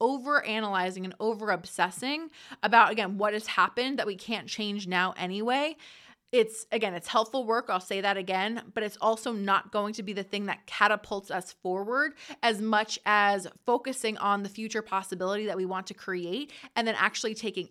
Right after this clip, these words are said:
action towards that thing. And so I just wanted to break it down into, like, three different things, three ways in which I see a lot of your pasts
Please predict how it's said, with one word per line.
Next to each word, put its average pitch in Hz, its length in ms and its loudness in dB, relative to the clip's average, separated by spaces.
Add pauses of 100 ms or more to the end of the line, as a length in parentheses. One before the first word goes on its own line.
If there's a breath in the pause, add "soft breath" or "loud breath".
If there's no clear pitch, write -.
action 185 480 0
towards 196 540 -6
that 185 340 2
thing. 214 380 -4
And 233 100 -6
so 285 80 0
I 269 60 4
just 302 160 -6
wanted 523 180 -2
to 523 60 -8
break 294 180 0
it 247 80 -8
down 190 260 2
into, 202 240 -8
like, 180 300 0
three 214 280 -6
different 185 440 -8
things, 202 400 -6 (260 loud breath)
three 262 280 -2
ways 202 500 -2
in 196 220 -4
which 185 400 -4
I 196 160 2
see 208 400 -8
a 180 80 -6
lot 196 260 4
of 190 220 -4
your 185 260 0
pasts - 640 -2